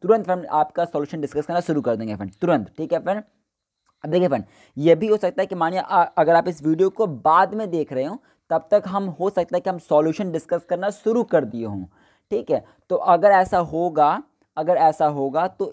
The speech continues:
इसी वीडियो का डिस्क्रिप्शन बॉक्स और इसी वीडियो का कमेंट सेक्शन का पहला कमेंट एक बार रीड कर लीजिएगा,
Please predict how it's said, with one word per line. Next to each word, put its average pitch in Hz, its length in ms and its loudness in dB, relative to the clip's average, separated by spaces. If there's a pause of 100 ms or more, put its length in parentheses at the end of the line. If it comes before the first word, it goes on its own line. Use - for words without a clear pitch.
इसी 240 340 -2
वीडियो 196 440 0
का 226 280 0
डिस्क्रिप्शन 165 720 -4
बॉक्स 190 320 4 (360)
और - 100 -2
इसी 190 380 -6
वीडियो 196 360 0
का - 140 2
कमेंट 220 500 0
सेक्शन 208 340 -6
का 226 80 0
पहला 208 560 0
कमेंट 180 380 -6
एक 156 160 -8
बार 160 140 0
रीड 180 260 -4
कर 147 140 -4
लीजिएगा, 143 540 0